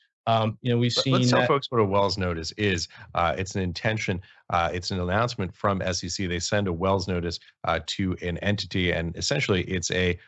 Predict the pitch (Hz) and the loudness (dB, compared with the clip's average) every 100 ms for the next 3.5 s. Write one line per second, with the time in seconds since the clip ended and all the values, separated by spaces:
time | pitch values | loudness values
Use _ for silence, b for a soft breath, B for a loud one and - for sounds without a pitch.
0 | b - 85 76 82 95 95 131 147 95 | b -2 0 0 -2 0 4 4 2 -4
1 | - 104 101 92 82 87 85 78 87 82 | 0 0 2 -2 -2 0 -2 -2 -6 -6
2 | - 127 120 92 85 90 - 95 80 76 | -2 0 2 2 0 -4 -4 -4 -2 -4
3 | 73 - - - | -8 -8 -10 -12